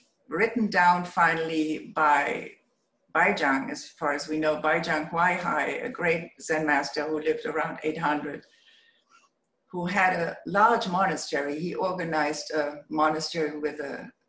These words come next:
monks, um, a sustainab-, sustainable life for them. So they worked, uh, in the, in the fields so that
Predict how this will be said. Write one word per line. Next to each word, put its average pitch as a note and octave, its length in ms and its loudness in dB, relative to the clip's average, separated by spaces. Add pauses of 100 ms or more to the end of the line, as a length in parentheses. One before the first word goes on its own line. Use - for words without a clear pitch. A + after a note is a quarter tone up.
(340)
monks, E3 600 -2
um, C#3 360 -2 (880)
a D3+ 40 -4
sustainab-, F#3 800 2
sustainable D#3+ 1040 -4
life D#3 380 -4
for D3 160 -4
them. D3 220 -2
So C#3+ 200 -6
they C#3+ 280 -2 (460)
worked, E3+ 580 0 (760)
uh, D3 220 -4
in - 100 -4
the, - 120 -6 (180)
in D3 160 -2
the C#3 140 -4
fields G3+ 500 0
so D#3 160 0
that D3+ 220 0